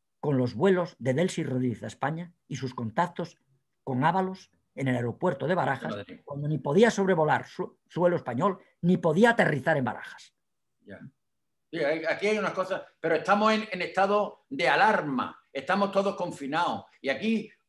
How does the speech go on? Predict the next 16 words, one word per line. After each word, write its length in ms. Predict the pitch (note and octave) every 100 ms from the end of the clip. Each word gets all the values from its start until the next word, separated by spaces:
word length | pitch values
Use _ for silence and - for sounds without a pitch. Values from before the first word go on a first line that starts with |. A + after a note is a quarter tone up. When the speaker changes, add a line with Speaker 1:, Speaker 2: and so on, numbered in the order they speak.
| -
Speaker 2:
eh, 200 | C#3+ C#3+
eh, 100 | C#3+
se 160 | - C3+
gobierna 680 | C#3+ C#3 C3 F3 G#3 G#3+ G#3+
por 140 | - C#3
decreto 480 | C#3 D#3+ F3 E3+
ley. 400 | D3+ B2 F#2 - _ _ _
¿Eso 240 | F3 G3+ A3+
es 60 |
normal? 500 | A3 F3 C#3 G#3 C#4+ - _ _ _ _ _ _ _ _ _ _ _ _ _ _ _ _
Speaker 1:
Vamos 300 | - E3 E3+
a 40 | E3+
ver, 280 | C#3+ A#2+ -
Speaker 2:
Estamos 400 | G#3 G#3+ A3 G#3
Speaker 1:
esto, 100 | -
Speaker 2:
hablando 200 | G3+ F3+